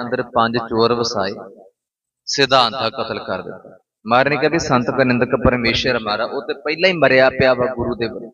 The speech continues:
ਉਹਨੂੰ ਮਾਰਨ ਦੀ ਕੋਈ ਜ਼ਰੂਰਤ ਨਹੀਂ ਹੈ। ਉਹਨੂੰ ਉਹਦੀ ਹਉਮੈ, ਉਹਦੇ ਹੰਕਾਰ, ਉਹਦੇ ਐਬ ਜਿਹੜੇ ਹਨ, ਉਹਨਾਂ ਨੇ ਖਤਮ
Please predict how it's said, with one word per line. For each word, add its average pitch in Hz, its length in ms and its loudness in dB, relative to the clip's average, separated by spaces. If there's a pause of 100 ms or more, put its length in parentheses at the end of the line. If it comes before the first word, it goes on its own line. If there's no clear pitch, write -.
(1160)
ਉਹਨੂੰ 131 200 0
ਮਾਰਨ 120 320 2
ਦੀ 123 80 -4
ਕੋਈ 127 180 -4
ਜ਼ਰੂਰਤ 123 380 -2
ਨਹੀਂ 139 220 -2
ਹੈ। 123 60 0
ਉਹਨੂੰ 127 260 -2
ਉਹਦੀ 127 200 2
ਹਉਮੈ, 123 460 2
ਉਹਦੇ 127 260 0
ਹੰਕਾਰ, 123 600 4
ਉਹਦੇ 131 400 0
ਐਬ 139 280 4
ਜਿਹੜੇ 143 300 -2
ਹਨ, 113 180 -6 (680)
ਉਹਨਾਂ 151 240 2
ਨੇ 160 100 4
ਖਤਮ 156 300 -2